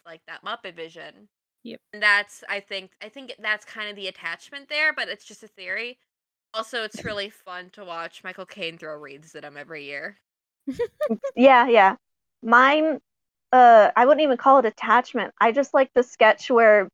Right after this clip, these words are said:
Speaker 3: Bean Bunny is Rambo. Uh, that's just what I like.
Speaker 1: That is a good one. That's just a solid sketch.
Speaker 3: That's just a solid sketch that we love to see.
Speaker 1: Great concept,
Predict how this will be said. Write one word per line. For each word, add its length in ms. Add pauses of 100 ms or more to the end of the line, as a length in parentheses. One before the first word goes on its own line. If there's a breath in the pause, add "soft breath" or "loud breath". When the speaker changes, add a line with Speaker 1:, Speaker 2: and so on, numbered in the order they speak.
(140)
Speaker 3:
Bean 180
Bunny 260
is 200
Rambo. 600 (800)
Uh, 80
that's 240
just 160
what 80
I 80
like. 260
Speaker 1:
That 120
is 120
a 60
good 240
one. 300 (160)
That's 200
just 200
a 40
solid 520
sketch. 520 (360)
Speaker 3:
That's 160
just 160
a 80
solid 440
sketch 360
that 160
we 80
love 240
to 100
see. 320 (1080)
Speaker 1:
Great 160
concept, 580